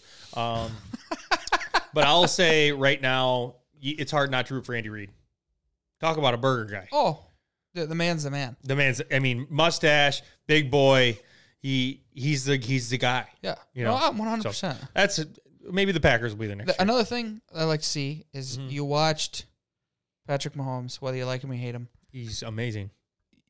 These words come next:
Speaker 2: You watch him go through
Speaker 1: Mm-hmm.
Speaker 2: fucking a terrible injury.
Speaker 1: Mm-hmm.
Speaker 2: Not,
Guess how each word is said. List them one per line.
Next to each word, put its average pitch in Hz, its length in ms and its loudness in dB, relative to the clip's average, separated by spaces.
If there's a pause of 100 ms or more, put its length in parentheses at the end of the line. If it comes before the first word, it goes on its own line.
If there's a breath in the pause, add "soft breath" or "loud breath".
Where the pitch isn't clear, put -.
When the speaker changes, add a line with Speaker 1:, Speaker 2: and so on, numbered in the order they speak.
(300)
Speaker 2:
You 160 160 -2
watch 175 360 2
him 151 400 0 (500)
go 147 140 -2
through 139 300 -4
Speaker 1:
Mm-hmm. 123 100 -4 (880)
Speaker 2:
fucking 143 380 -4 (120)
a 131 80 -4
terrible 135 360 -4
injury. 127 440 -10 (400)
Speaker 1:
Mm-hmm. 113 180 -20 (520)
Speaker 2:
Not, 131 100 -12